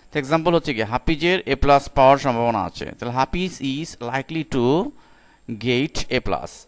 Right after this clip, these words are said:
লক্ষ্য করুন যে এখানে হাফিজের পরে, আহ, এই যে বি ভার্ব সেটি is হয়েছে, likely to,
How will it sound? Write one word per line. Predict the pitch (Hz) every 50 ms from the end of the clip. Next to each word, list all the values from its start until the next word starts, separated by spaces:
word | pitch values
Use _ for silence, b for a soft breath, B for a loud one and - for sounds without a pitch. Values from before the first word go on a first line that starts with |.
| _ _
লক্ষ্য | 117 120 - 160 151
করুন | 151 170 185 196 226 B B B B B B B B 120
যে | 110 123
এখানে | 123 - 151 147
হাফিজের | 139 131 - 151 151 139 151 151
পরে, | 139 - 147 147 170 208
আহ, | - - _ _ - - - 71 95 98 98 98 98 92 - _ - _ - - _ _ - - 78 - - 76 65 - -
এই | - 117 113 113 110 104 101 - - - - 87 95
যে | 101 104
বি | 101 101 117 113
ভার্ব | 107 113 117 135 160
সেটি | - - 131 - 123 110 - -
is | 131 131 117 -
হয়েছে, | 123 120 117 - - 160 175 185 -
likely | - 123 120 113 113 - 135 135 135 -
to, | 165 180 196